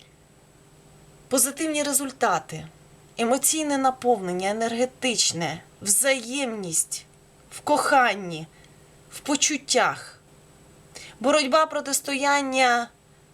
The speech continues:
проти оточення, соціуму. Можливо, якщо є ситуація або випадки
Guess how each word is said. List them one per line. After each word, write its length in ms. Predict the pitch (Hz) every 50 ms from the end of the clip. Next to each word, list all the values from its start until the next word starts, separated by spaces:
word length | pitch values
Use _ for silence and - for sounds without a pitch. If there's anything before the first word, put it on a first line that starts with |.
| - - -
проти 760 | - 269 277 277 269 277 - 269 254 254 247 233 214 - - - - - - - - - - - - - - -
оточення, 840 | 240 269 269 - - 277 247 208 196 - - - 202 190 185 175 180
соціуму. 840 | - - 294 285 269 262 - - 214 202 180 185 170 170 143 127 - - - - - - - - - - - - - - - - - - - - - -
Можливо, 720 | 208 247 247 262 - - 233 254 262 277 269 254 208 202 196
якщо 400 | 196 196 190 - - - 262 240
є 500 | 233 202 208 233 247 233 202 160 - - - - - - - - - - - - - - - - - - - - - - - - -
ситуація 720 | - - 262 254 - 269 262 254 269 262 254 - - 247 208
або 160 | 208 240 254
випадки 640 | 220 220 262 247 - - 190 185 - - - 151 160